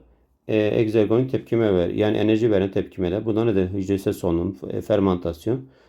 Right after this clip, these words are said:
Bunlardan enerji çıkışı oluyor ve bir fosfat da var burada. E, bu ikisi birleşerek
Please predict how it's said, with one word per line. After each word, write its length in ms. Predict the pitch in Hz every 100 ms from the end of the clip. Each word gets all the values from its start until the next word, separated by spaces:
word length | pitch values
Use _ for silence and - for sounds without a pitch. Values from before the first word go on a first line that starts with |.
| _ -
Bunlardan 380 | 123 120 123
enerji 320 | 117 110 113 -
çıkışı 380 | - - -
oluyor 300 | 98 87 120
ve 160 | 107 98
bir 120 | 120
fosfat 460 | 107 95 - 107 -
da 120 | 87
var 220 | 85 82
burada. 360 | 87 85 139 180 _ _ _ _ _ _ _ _ -
E, 280 | 110 107 123
bu 80 |
ikisi 280 | 123 - 120
birleşerek 680 | 127 120 104 101 98 139